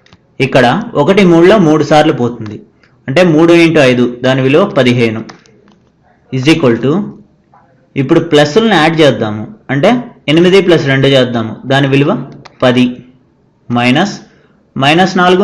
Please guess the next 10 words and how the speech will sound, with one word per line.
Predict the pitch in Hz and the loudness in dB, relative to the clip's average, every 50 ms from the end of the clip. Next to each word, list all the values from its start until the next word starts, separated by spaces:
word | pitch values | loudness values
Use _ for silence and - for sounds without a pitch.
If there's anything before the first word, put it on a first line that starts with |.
| 208 196 | 2 2
మైనస్ | 170 160 165 175 170 - - | 2 2 2 0 0 0 -2
పదిహేను, | 139 139 135 131 120 117 113 - - - - 131 | 0 0 0 0 -2 -4 -6 -8 -12 -12 -8 -6
అంటే | 139 147 165 165 165 | -2 0 0 2 2
దాని | 156 156 147 | 0 0 0
విలువ | 143 139 143 - - - - - 127 131 | 0 0 -2 -4 -6 -6 -10 -8 -4 -2
మైనస్ | 139 147 156 156 151 - 139 | -2 0 -2 -4 -6 -4 -4
పంతొమ్మిది | 131 127 123 127 120 117 117 113 120 117 - - - - _ _ _ _ _ _ _ _ _ - - | -2 -2 0 0 -2 -2 -2 -4 -4 -6 -8 -12 -18 -20 _ _ _ _ _ _ _ _ _ -4 0
బై | 160 180 190 160 139 | 2 2 2 2 2
మూడు. | 127 120 113 - - - - - _ _ _ _ _ _ _ _ _ _ _ _ _ _ _ _ _ _ _ _ _ - - _ _ _ _ _ - | 2 0 -2 -2 -6 -12 -16 -20 _ _ _ _ _ _ _ _ _ _ _ _ _ _ _ _ _ _ _ _ _ -20 -20 _ _ _ _ _ 0
పది | 151 156 170 | 2 2 4